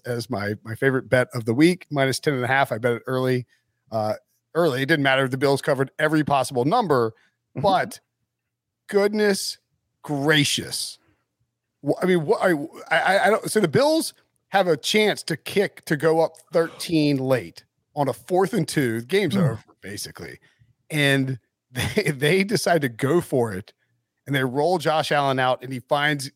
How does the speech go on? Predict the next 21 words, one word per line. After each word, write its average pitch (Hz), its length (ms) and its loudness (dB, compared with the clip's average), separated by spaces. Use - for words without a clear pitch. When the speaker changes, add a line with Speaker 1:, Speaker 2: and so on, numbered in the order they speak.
Speaker 1:
Gabriel 139 340 0
Davis 127 580 -2
for 143 180 0
a 120 40 -4
touchdown. 131 600 0
I 139 60 4
realize 139 400 2
it's 127 140 -6
a 117 40 -8
boring 131 360 -2
game. 131 240 -2
No 131 80 0
one 123 120 0
cares, 139 280 0
but 131 160 -6
it 120 120 -8
Speaker 3:
Wide 110 340 2
Speaker 1:
covered. - 20 2
Speaker 3:
ass 117 240 2
open, 107 300 2
too. 95 260 -6